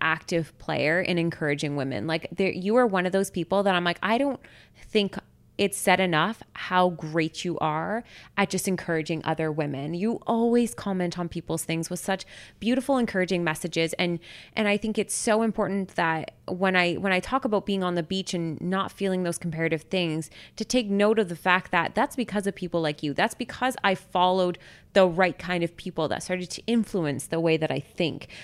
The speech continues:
Like, you're an influencer, quote unquote, as, like, your job, while also being a nurse and a mom and all of these other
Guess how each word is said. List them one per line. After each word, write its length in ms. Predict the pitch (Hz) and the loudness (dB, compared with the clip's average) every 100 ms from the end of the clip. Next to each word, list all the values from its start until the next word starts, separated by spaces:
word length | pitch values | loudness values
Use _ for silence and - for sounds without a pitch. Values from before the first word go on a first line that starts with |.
| - | -6
Like, 140 | 196 254 | -4 0
you're 140 | 302 | 0
an 100 | 202 - | 0 -2
influencer, 580 | 185 - 170 147 151 - | -2 0 -2 -2 -4 -4
quote 220 | - 170 | -4 -2
unquote, 480 | 139 - 175 143 - | -4 -2 0 0 0
as, 220 | 170 156 | -2 -2
like, 180 | 147 156 | -4 -4
your 80 | 156 | -4
job, 400 | 165 147 131 143 | 0 2 0 2
while 160 | 175 - | 2 2
also 260 | 175 170 | 0 0
being 260 | 156 165 160 | -2 -4 -2
a 60 | |
nurse 340 | 160 156 151 170 | -2 -2 -2 -4
and 100 | 156 | -4
a 60 | |
mom 320 | 156 147 147 151 | -2 -2 -2 -4
and 80 | |
all 220 | - 156 151 | -4 -2 -2
of 100 | 147 | -4
these 160 | 139 | -6
other 220 | 147 131 | -6 -6